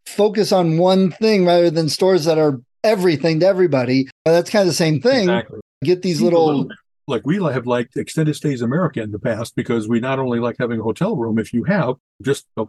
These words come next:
Speaker 2: a fridge and a stove, you can also really enjoy.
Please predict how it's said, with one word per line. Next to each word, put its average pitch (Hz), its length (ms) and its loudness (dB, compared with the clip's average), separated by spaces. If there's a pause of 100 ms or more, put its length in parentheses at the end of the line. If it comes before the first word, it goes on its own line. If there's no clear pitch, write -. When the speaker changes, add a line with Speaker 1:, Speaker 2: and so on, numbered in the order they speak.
Speaker 2:
a 120 80 -2
fridge 160 320 -4
and 117 100 -2
a 104 40 -4
stove, 131 400 -2 (280)
you 190 120 0
can 117 180 -4
also 117 420 -2 (600)
really 151 420 -2
enjoy. 143 380 -4